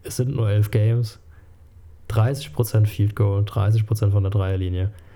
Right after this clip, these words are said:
Das sieht schon echt nicht gut aus. Er ist ein Big Man, ich sag mal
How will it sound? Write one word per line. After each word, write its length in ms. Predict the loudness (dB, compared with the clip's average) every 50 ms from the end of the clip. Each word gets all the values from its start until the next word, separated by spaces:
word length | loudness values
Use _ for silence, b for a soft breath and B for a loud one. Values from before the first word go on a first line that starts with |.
| B B
Das 200 | B 0 0 2
sieht 180 | 2 0 0 2
schon 140 | 0 0 2
echt 200 | 2 0 2 2
nicht 120 | 0 0 2
gut 160 | 0 -2 -2
aus. 260 | -2 -6 -6 -8 B B B B B B B B B B -6
Er 120 | -4 -2 -2
ist 100 | 0 0
ein 120 | 0 0
Big 200 | 0 -2 -4 -2
Man, 360 | -4 -2 -2 -2 -4 -4 -6 -8 -8 -2
ich 120 | 0 0 2
sag 220 | 2 2 2 4
mal 320 | 4 4 4 4 2 0